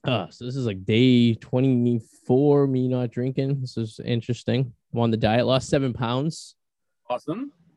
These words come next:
Speaker 1: I can fit into my old shorts again. It's nice.
Speaker 2: Did you ever, you know what I was always worried about? And I, this hasn't happened to me at all yet, but, like, I always worry about it. And if it ever did, it'd be a warning sign that I gotta get back, like, work out even harder than I do now. But I've always been concerned about the fat above the dick.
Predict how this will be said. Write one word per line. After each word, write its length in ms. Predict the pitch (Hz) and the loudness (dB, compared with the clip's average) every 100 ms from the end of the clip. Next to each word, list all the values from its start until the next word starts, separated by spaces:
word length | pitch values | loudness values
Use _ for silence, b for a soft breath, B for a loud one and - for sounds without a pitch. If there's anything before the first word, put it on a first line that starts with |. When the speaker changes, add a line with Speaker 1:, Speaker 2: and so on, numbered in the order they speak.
| _ | _
Speaker 1:
I 60 | 117 | -10
can 80 | 113 | -6
fit 180 | - 131 | -2 -2
into 160 | 139 | 0
my 120 | 117 | 2
old 200 | 110 113 | 4 2
shorts 440 | 107 - 131 131 - | -2 -4 -2 -2 -4
again. 340 | 131 147 175 - - | -4 -4 -6 -10 -20
It's 200 | 139 - | -20 -10
nice. 200 | 98 113 | -2 0
Speaker 2:
Did 20 | 147 | 2
you 100 | 220 | 2
ever, 220 | 220 226 202 - | 0 -4 -6 -10
you 80 | 175 | -4
know 100 | 202 | 0
what 120 | 240 | 2
I 60 | 233 | 2
was 160 | 190 190 | 0 -2
always 180 | 160 | -4
worried 260 | 139 151 156 | 0 0 0
about? 340 | 156 165 160 | 0 2 2
And 80 | 151 | 0
I, 140 | 151 - | -2 -4
this 160 | 165 208 | -4 0
hasn't 260 | 190 185 | 0 -2
happened 320 | 156 160 156 | -2 -2 -2
to 60 | 165 | -6
me 180 | 165 156 | -4 0
at 60 | |
all 440 | 127 143 151 156 151 | 2 4 4 2 -4
yet, 300 | 127 156 156 - | -4 -2 -2 -4
but, 120 | 131 | -8
like, 120 | 123 | -2
I 60 | 143 | 0
always 240 | 151 113 | 0 -2
worry 240 | 120 135 147 | -4 -2 0
about 340 | 143 156 156 | 2 2 2
it. 180 | 160 151 | -2 -6
And 100 | 135 | -10
if 100 | 127 | -4
it 40 | 139 | 0
ever 200 | 143 139 | 0 -2
did, 220 | 123 135 | -6 -4
it'd 180 | 139 123 | -4 -8
be 100 | 127 | -8
a 60 | |
warning 340 | 120 127 139 139 | -8 -6 -6 -6
sign 260 | - 139 131 | -8 -8 -6
that 100 | 120 | -6
I 80 | |
gotta 240 | 117 131 127 | -4 -4 -4
get 180 | 127 113 | -10 -8
back, 220 | 127 123 | -10 -6
like, 200 | 117 110 _ - | -8 -8 _ -10
work 240 | 131 147 | -4 0
out 140 | 151 139 | 0 -2
even 140 | 123 | -4
harder 380 | 113 139 135 135 | -6 -4 -4 -6
than 140 | 131 | -8
I 80 | 127 | -8
do 140 | 123 131 | -6 -6
now. 260 | 135 143 | -4 -2
But 200 | 143 147 | -2 -2
I've 80 | 151 | 0
always 260 | 196 214 190 | 0 0 -4
been 200 | 180 170 | -8 -10
concerned 440 | 165 147 160 160 | -10 -8 -6 -6
about 260 | 151 147 135 | 0 -2 -2
the 60 | |
fat 320 | 127 - 139 143 | -10 -6 -2 -2
above 260 | 135 135 | -2 -4
the 100 | 123 | -6
dick. 360 | 113 123 151 | -10 -10 -10